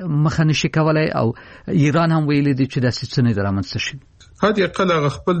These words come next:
Speaker 2: د دو جانبه رابطې کې یو څه، اه، اعتراض کولی شي په ایرانیانو باندې او خپل د دو جانبه رابطه، ام، بیرته عیارولی شي د نوي حقیقت سره. مګم د ده نه پرته د دوی په صلاحیت کې شی نشته دی.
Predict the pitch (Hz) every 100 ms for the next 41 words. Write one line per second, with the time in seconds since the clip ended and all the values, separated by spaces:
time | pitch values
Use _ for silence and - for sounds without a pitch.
0 | 131 135 127 123 123 127 139 175 143 110
1 | 120 180 151 - 98 98 104 101 135 123
2 | 113 - 87 104 104 - 110 117 123 123
3 | - 117 110 107 110 95 104 101 101 104
4 | 101 98 101 95 98 98 - 95 95 92
5 | 95 92 - 110 107 104 98 92 98 101
6 | 98 95 110 104 101 101 92 95 117 107
7 | 95 - - - - 95 95 95 98 101
8 | 92 120 120 110 104 104 101 104 101 -
9 | 101 98 98 95 92 95 - 98 - 101
10 | 127 147 147 147 156 156 139 151 143 127
11 | 113 117 120 113 107 - 104 101 - 98
12 | 98 110 - 92 - 104 131 - 123 123